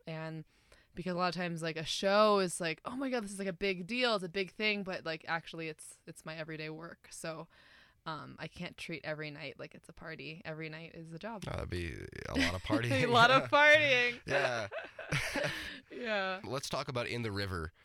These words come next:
Speaker 1: Oh, yeah.
Speaker 2: uh, because it's a, first of all, it's a beautiful song. I
Speaker 1: Thank
Speaker 2: really, uh,
Speaker 1: you.
Speaker 2: I really like it.
Speaker 1: Yay.
Speaker 2: <laughs> Um,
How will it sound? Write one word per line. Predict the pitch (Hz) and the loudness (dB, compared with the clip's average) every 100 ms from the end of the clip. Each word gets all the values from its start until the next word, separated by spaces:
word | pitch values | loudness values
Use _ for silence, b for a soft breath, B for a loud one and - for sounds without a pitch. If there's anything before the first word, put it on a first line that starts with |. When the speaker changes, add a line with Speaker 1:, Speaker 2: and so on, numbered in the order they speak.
| B | B
Speaker 1:
Oh, | 233 | -12
yeah. | 254 254 220 | -12 -4 0
Speaker 2:
uh, | 196 185 | 0 0
because | 123 - 98 82 - | -4 -4 -4 -4 -4
it's | 92 | -6
a, | - _ - | -8 _ -6
first | 131 - | -4 -2
of | |
all, | 73 | -4
it's | - | -6
a | |
beautiful | - 87 80 - | -4 -4 -4 -4
song. | - - - | -4 -6 -6
I | 269 | -4
Speaker 1:
Thank | 80 | -2
Speaker 2:
really, | - 175 | 0 0
uh, | 170 | 0
Speaker 1:
you. | 165 160 - 151 151 | -2 -2 -2 -2 -2
Speaker 2:
I | 156 | -2
really | 80 78 | -2 -4
like | - - | -6 -6
it. | - - | -8 -8
Speaker 1:
Yay. | 269 453 262 202 247 - | -8 0 2 4 4 4
Speaker 2:
<laughs> | 294 202 135 160 | 0 0 -2 -2
Um, | 120 98 | -2 -4